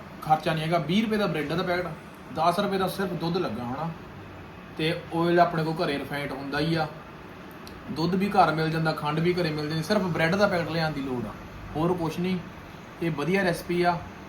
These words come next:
ਨਾਲੇ ਅਸੀਂ ਬਾਹਰਲੇ ਖਾਣੇ ਤੋਂ ਬਚਦੇ ਆ। ਬਾਹਰ ਜੇ ਦੁਕਾਨਾਂ 'ਤੇ ਜਾਂਦੇ ਹੋ, ਪਤਾ ਨਹੀਂ ਕੀ ਕਿੰਨੇ ਚਿਰ ਦੀ ਚਾਹਣੀ ਪਈ ਹੁੰਦੀ ਆ, ਬਣਾ ਬਣਾ ਕੇ ਦਿੰਦੇ ਰਹਿੰਦੇ ਆ। ਆਹ ਘਰ ਦੇ ਵਿੱਚ ਫਰੈਸ਼ ਗੁਲਾਬ ਜਾਮਣਾ ਜਦੋਂ ਮਰਜ਼ੀ ਬਣਾ ਸਕਦੇ ਆ ਰਿਸ਼ਤੇਦਾਰਾਂ ਦੇ। ਤੇ ਆ ਜਾਓ ਟੇਸਟ ਕਰੀਏ, ਬਹੁਤ ਸਵਾਦ ਆ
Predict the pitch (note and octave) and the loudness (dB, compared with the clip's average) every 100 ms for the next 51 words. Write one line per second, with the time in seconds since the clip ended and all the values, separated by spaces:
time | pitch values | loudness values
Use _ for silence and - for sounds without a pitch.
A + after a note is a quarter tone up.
0 | D3+ D3 D#3+ E3 D#3+ D#3 D3 E3 G3 F3+ | 0 4 6 4 2 4 8 8 6 0
1 | D3+ D3+ D3+ C#3 C3+ D3+ D3 D3 D#3+ E3+ | -2 0 0 0 0 -4 2 8 8 6
2 | E3 C#3+ C#3+ D3 C#3+ C#3+ C#3+ C#3+ D3 D3 | 0 0 -2 -2 -4 -4 -4 -2 -4 -4
3 | C#3+ D3 D3 D3 D3 C#3+ C#3 D3 D3 D3 | -4 -4 -6 -4 -2 -2 -4 -4 -4 -4
4 | D3+ C#3+ C#3 D3 D#3+ D#3+ D3 C#3+ C#3+ C#3+ | -6 -4 -4 0 0 0 -2 -4 -4 -4
5 | C#3+ C#3+ C3+ D3 C3 B2+ B2+ C#3+ D3+ D#3 | -4 -4 -2 -2 -2 -4 -4 -4 -4 -4
6 | D3 - - - D#3 D3+ D#3 C#3 C#3+ D#3 | -6 -8 -16 -8 -8 4 6 6 0 -4
7 | D#3+ D#3 C#3+ C3+ C3+ C3+ C#3+ C#3+ C#3 C3 | -2 -2 -4 -2 -2 -2 -2 -4 -6 -8
8 | - C#3 D3+ D3 C#3 C#3 C#3+ D#3 A#2+ G#2+ | -8 -4 -2 -2 -2 -2 -2 -2 -4 -6
9 | A2+ B2 A#2 A#2 A2+ A2+ A2 G#2 - - | -6 -6 -6 -6 -6 -6 -6 -6 -10 -16
10 | - - - B2+ C3 D3 C#3+ - C#3+ C3 | -16 -16 -6 -2 0 0 -4 -6 -6 -6
11 | D3 C3+ D3 D3 D3 F#3 - C3+ C3 C3+ | -6 -4 -2 -4 0 0 0 0 0 0